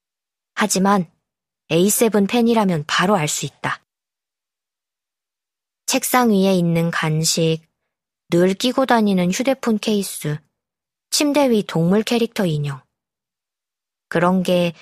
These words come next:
다 멤버들을 따라 산 것들이니까. 사실 내 취향은 잘 모르겠다. 그냥 멤버들이 라이브 방송이나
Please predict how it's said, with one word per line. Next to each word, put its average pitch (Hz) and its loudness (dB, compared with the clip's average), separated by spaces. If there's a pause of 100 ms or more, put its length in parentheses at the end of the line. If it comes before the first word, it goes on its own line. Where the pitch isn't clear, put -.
(140)
다 180 -2
멤버들을 196 0
따라 190 0
산 190 -2
것들이니까. 175 -6 (3250)
사실 247 0 (360)
내 180 2 (120)
취향은 202 0 (840)
잘 220 0
모르겠다. 156 -4 (1700)
그냥 214 2
멤버들이 208 2
라이브 175 2
방송이나 175 0